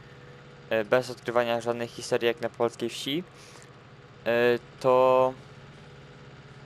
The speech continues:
z-, dzisiaj mi się robiło łatwiej, o wiele łatwiej plan na, e, na polską wieś, na piętnastkę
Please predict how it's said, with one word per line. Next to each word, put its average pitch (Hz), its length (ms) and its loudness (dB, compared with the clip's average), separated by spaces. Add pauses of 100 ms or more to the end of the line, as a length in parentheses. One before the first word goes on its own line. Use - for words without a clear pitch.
(360)
z-, - 100 -18 (360)
dzisiaj 151 240 -6
mi 147 80 -6
się 143 120 -2
robiło 135 260 2
łatwiej, 135 380 2 (180)
o 113 80 0
wiele 123 340 2
łatwiej 127 400 -2
plan 117 460 -2 (1200)
na, 113 560 2 (1800)
e, 107 560 2 (300)
na 113 540 0
polską 120 440 0
wieś, 135 460 0
na 110 500 0 (1400)
piętnastkę 123 760 0